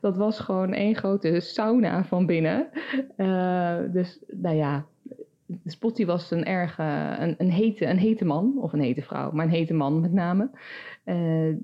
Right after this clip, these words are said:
dus toen we hem ook mee hadden genomen als allereerste keer, eh, op de introductiemarkten, want daarvoor was Spotty eigenlijk ook echt primair bedoeld, is dat als je dus een event hebt of je gaat ergens naartoe, dan is Spotty natuurlijk wel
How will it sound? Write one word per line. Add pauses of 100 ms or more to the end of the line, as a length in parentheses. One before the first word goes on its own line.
dus
toen
we
hem
ook
mee
hadden
genomen
als
allereerste
keer,
eh,
op
de
introductiemarkten,
want
daarvoor
was
Spotty
eigenlijk
ook
echt (160)
primair
bedoeld,
is
dat
als
je
dus
een
event
hebt
of
je
gaat
ergens
naartoe, (520)
dan
is
Spotty
natuurlijk
wel